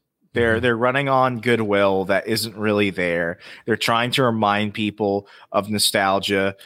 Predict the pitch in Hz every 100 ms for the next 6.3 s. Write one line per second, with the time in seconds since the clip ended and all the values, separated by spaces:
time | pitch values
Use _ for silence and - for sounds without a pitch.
0 | - _ - 110 123 110 113 104 - 101
1 | 98 101 98 95 95 98 - 110 101 90
2 | 87 92 - 107 - 110 110 110 110 110
3 | 117 123 110 92 101 107 104 101 - 104
4 | 101 104 - 107 104 101 95 95 104 123
5 | 120 120 151 139 135 120 110 107 98 104
6 | 95 98 87